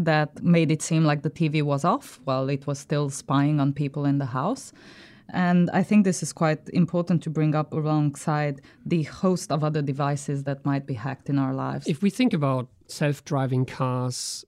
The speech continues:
Speaker 2: self-driving trucks, the smart home, hackers can potentially hack into your security system, which might give them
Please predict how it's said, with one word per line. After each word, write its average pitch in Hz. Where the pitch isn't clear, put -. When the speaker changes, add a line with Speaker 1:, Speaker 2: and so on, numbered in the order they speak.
Speaker 2:
self-driving 131
trucks, -
the 143
smart 143
home, 135
hackers 175
can 151
potentially 135
hack -
into 139
your 127
security 185
system, 127
which 123
might 135
give 143
them 131